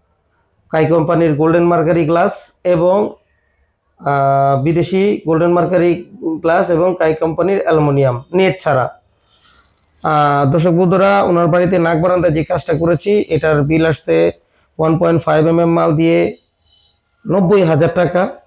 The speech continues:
আর ওনার গোল্ডেন সিঁড়ি রেলিং আপনারা দেখতে পাচ্ছেন, এখানে কলস ডিজাইনের আমরা পলিথিন দিয়ে পেঁচিয়ে রাখছি,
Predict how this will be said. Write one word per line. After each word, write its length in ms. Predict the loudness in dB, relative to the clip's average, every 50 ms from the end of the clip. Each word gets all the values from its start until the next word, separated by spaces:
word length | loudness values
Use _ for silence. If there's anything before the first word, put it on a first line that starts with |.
| _ _ _ _ _ _ _ _ _ _ _
আর 240 | -4 -2 0 0 2
ওনার 460 | 2 2 2 2 2 2 0 0 -2
গোল্ডেন 540 | -4 -6 -4 -2 0 2 2 2 2 2 0
সিঁড়ি 280 | 0 0 0 0 2 2
রেলিং 340 | 2 2 2 2 0 0
আপনারা 280 | 0 -2 0 0 0 0
দেখতে 300 | 0 -2 -2 0 0 0
পাচ্ছেন, 380 | 0 0 -2 -2 -2 -2 0 0
এখানে 400 | 0 0 0 0 0 0 0 -2
কলস 380 | -2 -2 0 0 0 0 0
ডিজাইনের 400 | 0 0 2 2 2 0 0 0
আমরা 340 | 0 -2 0 0 0 0 -2 -4 -4
পলিথিন 420 | -2 -2 -2 -2 -2 -2 -4 -4 -4 -8 _ -6
দিয়ে 160 | -2 -2 -2
পেঁচিয়ে 340 | 0 -2 -4 -2 -2 -2 0
রাখছি, 420 | 0 -2 -2 -4 -4 -4 -4 -4